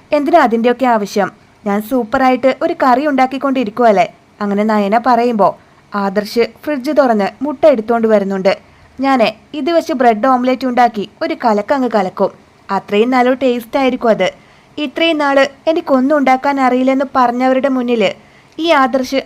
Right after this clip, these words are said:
ആരാണെന്ന് തെളിയിക്കും. ഈ ആദർശിനെ ഓഫീസിലെ വർക്ക് മാത്രല്ല നന്നായി ചെയ്യാൻ അറിയുന്നത്, അതേപോലെ തന്നെ കിച്ചണിലെ പാചകവും നന്നായിട്ട് അറിയാം" എന്നൊക്കെ പറഞ്ഞ്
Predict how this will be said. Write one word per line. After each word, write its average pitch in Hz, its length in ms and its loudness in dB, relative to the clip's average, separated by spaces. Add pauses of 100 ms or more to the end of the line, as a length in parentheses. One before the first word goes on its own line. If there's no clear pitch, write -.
(120)
ആരാണെന്ന് 302 560 2
തെളിയിക്കും. 196 460 0 (360)
ഈ 330 120 0
ആദർശിനെ 254 680 2 (240)
ഓഫീസിലെ 320 600 2
വർക്ക് 302 340 0
മാത്രല്ല 240 720 0
നന്നായി 311 300 2
ചെയ്യാൻ 240 400 -2
അറിയുന്നത്, 208 520 0 (320)
അതേപോലെ 208 500 2 (100)
തന്നെ 240 200 0 (180)
കിച്ചണിലെ 330 400 0
പാചകവും 269 640 0
നന്നായിട്ട് 214 420 0
അറിയാം" 190 280 0 (280)
എന്നൊക്കെ 202 400 -4
പറഞ്ഞ് 226 300 0